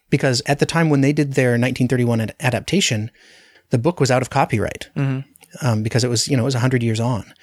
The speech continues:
Speaker 2: Yeah.
Speaker 1: And they realized, "Well, there's not much description of the monster in the book. And so if we're going to create a monster with an iconic look that, well, we hope will be iconic, then we're gonna trademark it."
Speaker 2: Right.
Speaker 1: And so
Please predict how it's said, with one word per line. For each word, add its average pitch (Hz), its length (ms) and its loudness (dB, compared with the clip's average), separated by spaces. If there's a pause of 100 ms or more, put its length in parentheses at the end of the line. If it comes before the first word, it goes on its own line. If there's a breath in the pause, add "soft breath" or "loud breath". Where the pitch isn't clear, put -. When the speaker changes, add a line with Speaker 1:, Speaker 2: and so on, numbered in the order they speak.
Speaker 2:
Yeah. 123 220 -8 (160)
Speaker 1:
And 120 400 2 (420 soft breath)
they 147 180 2
realized, 143 580 2
"Well, 147 120 2
there's 156 140 2
not 185 180 2
much 190 200 0
description 151 500 0
of 117 140 -2
the 123 80 2
monster 117 420 0
in 110 160 0
the 110 60 2
book. - 520 -4
And 127 140 0
so 123 140 4
if 113 120 -4
we're 143 140 2
going 147 180 2
to 135 100 0
create 135 400 2
a 131 40 2
monster 127 600 0 (280 loud breath)
with 127 120 2
an 117 60 4
iconic 120 420 2
look 135 320 0
that, - 140 -8
well, 110 320 -2
we 113 120 0
hope 131 240 0
will 117 80 -2
be 107 100 -2
iconic, 101 480 -8 (260 loud breath)
then 117 340 2
we're 127 100 2
gonna 120 180 2
trademark 120 420 0
it." - 220 -12
Speaker 2:
Right. 135 120 -4
Speaker 1:
And 123 80 2
so 113 280 2